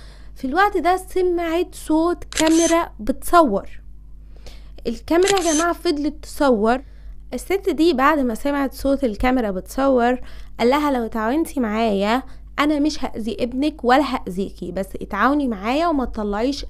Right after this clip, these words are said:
اي صوت". وهنا راح فك السيدة دي، وبدأ يا جماعة ان هو يأمرها لساعات وساعات طويلة انها تلبس ملابس معينة، وانه يصورها بالملابس دي.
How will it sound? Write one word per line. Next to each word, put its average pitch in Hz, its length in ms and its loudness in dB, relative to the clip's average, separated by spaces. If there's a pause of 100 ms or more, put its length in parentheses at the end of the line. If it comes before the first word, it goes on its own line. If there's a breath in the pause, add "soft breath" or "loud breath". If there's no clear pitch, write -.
اي 254 280 0 (100)
صوت". - 440 0 (560 loud breath)
وهنا 254 360 4
راح 254 260 2
فك 262 280 -4
السيدة 202 540 -2
دي، 240 280 2 (260 loud breath)
وبدأ 208 420 2
يا 190 200 -6
جماعة 208 440 -4
ان 202 140 -2
هو 220 140 0
يأمرها 214 600 -2
لساعات 196 760 -4
وساعات 196 440 -6 (120)
طويلة 196 360 -2
انها 180 300 -4
تلبس 190 460 -6
ملابس 185 500 -6
معينة، 185 540 -2
وانه 190 280 -4
يصورها 190 880 -4
بالملابس 175 500 -6 (120)
دي. - 140 -12